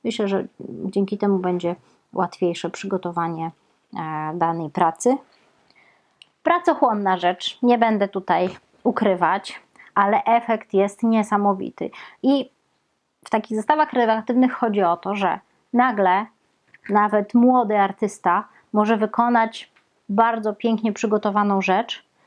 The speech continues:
starając się, ale korzystając z instrukcji, bo nie na wszystko musimy wpaść. Mamy wszystkie elementy przygotowane, no i nauczymy się na pewno pięknie prac manualnych,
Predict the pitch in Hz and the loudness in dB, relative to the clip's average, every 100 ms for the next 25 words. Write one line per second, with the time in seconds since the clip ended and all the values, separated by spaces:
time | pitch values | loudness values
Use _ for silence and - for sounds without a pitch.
0 | _ _ _ _ _ - - 508 269 214 | _ _ _ _ _ -8 0 2 2 0
1 | 160 - - 240 330 359 349 302 - 330 | -4 -8 -2 0 2 2 0 0 0 2
2 | 247 208 214 202 185 - 254 240 233 220 | 2 2 0 0 -2 0 2 4 4 2
3 | 226 - 262 - 208 202 208 202 - 147 | 0 0 -2 0 0 0 0 -2 0 -2
4 | 160 214 190 190 - 254 247 226 226 214 | -2 0 2 2 0 -2 2 2 4 4
5 | 208 226 - 240 233 226 190 175 165 175 | 2 -2 -2 2 2 2 2 2 2 0
6 | - _ - - _ - 214 240 285 285 | -2 _ -20 -20 _ 2 4 4 4 4
7 | 262 262 262 233 247 - 226 220 233 - | 4 2 2 2 2 2 4 4 2 -2
8 | _ 226 220 220 214 214 208 202 196 214 | _ 0 2 2 0 -2 0 -2 -2 -2
9 | 202 208 220 220 214 180 165 160 190 | 0 0 0 2 4 2 2 2 0